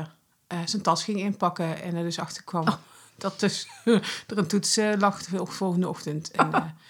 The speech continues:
Speaker 1: en ik ga nu nog leren. En toen hebben we daar een stokje voor gestoken. Ik zei, nee, vriendje, jij gaat nu echt naar bed, want je bent al hartstikke moe. Het is alweer later,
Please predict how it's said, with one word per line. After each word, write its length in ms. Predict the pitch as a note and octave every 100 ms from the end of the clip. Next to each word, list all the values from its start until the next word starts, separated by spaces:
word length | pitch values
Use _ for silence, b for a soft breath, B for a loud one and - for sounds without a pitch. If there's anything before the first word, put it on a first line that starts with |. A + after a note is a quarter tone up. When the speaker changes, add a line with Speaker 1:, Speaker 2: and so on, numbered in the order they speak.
| B B B
Speaker 1:
en 160 | C#4+ B3+
ik 60 |
ga 120 | -
nu 140 | A3 A3+
nog 140 | G3
leren. 360 | G3+ G3+ G3 F#3+
En 120 | F#3
toen 140 | -
hebben 180 | D3 C#3+
we 60 | D3
daar 140 | C#3
een 60 | D#3
stokje 300 | - G3 F3
voor 180 | D#3+ D#3
gestoken. 480 | - - D#3 -
Ik 60 | D#3
zei, 140 | E3+
nee, 260 | E3+ D#3+ D#3+
vriendje, 300 | - D#3+ D#3+
jij 100 | D#3
gaat 220 | D#3 D3+
nu 80 | E3
echt 160 | D#3 -
naar 100 | D#3+
bed, 260 | D3 - -
want 160 | D#3
je 60 | -
bent 160 | D3+
al 60 | D3+
hartstikke 380 | D3 - - D#3
moe. 120 | D3
Het 100 | D#3
is 100 | -
alweer 220 | D#3 D3+
later, 380 | C#3 C#3+ D3+